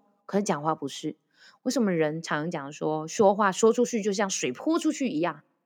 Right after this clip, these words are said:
很难收回来？因为说话它是时间的艺术，它是一直在往前走的，当你讲出去，别人就听进去了。所以很重要的第一件事情，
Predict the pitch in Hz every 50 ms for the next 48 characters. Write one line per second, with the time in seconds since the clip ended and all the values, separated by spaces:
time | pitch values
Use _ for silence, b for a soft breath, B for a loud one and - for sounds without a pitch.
0 | _ _ - - 196 208 190 180 180 170 165 165 156 143 151 170 180 - - 196
1 | 202 220 - - 139 143 143 143 139 139 - - _ _ _ _ _ _ _ _
2 | _ _ _ _ _ _ - 330 349 330 - - - 302 277 285 254 294 254 226
3 | 196 226 220 214 - - 240 202 - - - 147 151 156 170 165 156 135 - 139
4 | 151 127 117 - - 147 127 - b b b b b b _ - 214 196 - 240
5 | - 262 269 254 233 185 - 170 160 165 185 175 160 147 131 113 - - - -
6 | 135 123 - - - - - _ - - - b b b b b _ 220 226 233
7 | 226 226 220 - - 170 131 - 165 - 165 165 - 196 - - - 147 151 208
8 | 277 277 196 147 - 117 - - 156 143 147 135 143 143 127 - - 131 - -
9 | - - _ _ _ _ _ _ _ _ _ _ _ _ _ _ _ _ _ _
10 | - - - 320 381 427 427 320 175 - _ _ _ _ _ _ _ _ _ _
11 | - 262 247 247 240 - 392 392 392 403 339 233 226 196 - 277 277 269 - -
12 | 285 247 226 - - 247 196 - - 160 131 117 120